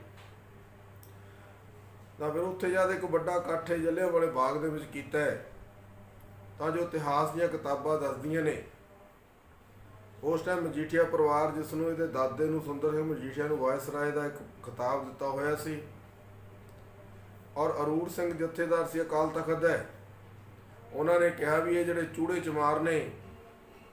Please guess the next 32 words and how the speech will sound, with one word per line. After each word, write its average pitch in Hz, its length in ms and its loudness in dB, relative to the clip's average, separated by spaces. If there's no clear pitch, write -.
ਜੇ 147 100 0
ਅੰਮ੍ਰਿਤਸਰ 160 500 0
ਤੇ 160 180 -2
ਹਰਿਮੰਦਰ 151 400 0
ਸਾਹਿਬ 160 400 0
ਦੇ 160 80 -2
ਉੱਤੇ 156 260 -2
ਸਿੱਖੀ 156 340 -6
ਦੇ 156 100 -6
ਉੱਤੇ 156 180 -4
ਕਾਬਜ਼ 143 420 2
ਹੋ 143 120 -2
ਗਏ, 143 400 0
ਤਾਂ 160 160 0
ਸਾਡੀਆਂ 156 480 -2
ਜਿਹੜੀਆਂ 165 520 0
ਇਹ 165 120 -4
ਸਰਦਾਰੀਆਂ 143 640 -2
ਨੇ, 147 80 0
ਖੁੱਸ - 280 -8
ਜਾਣੀਆਂ 147 340 2
ਨੇ। 123 280 -2
ਤਾਂ 165 100 0
ਇਹ 185 140 4
ਜਿਹੜੇ 185 200 2
ਅੰਗਰੇਜ਼ਾਂ 170 380 2
ਦੇ 170 100 4
ਟੌਟ 151 360 2
ਸੀ, 160 180 2
ਮਜੀਠੀਆ 147 520 -2
ਪਰਿਵਾਰ, 151 420 2
ਚਾਹੇ, 151 520 0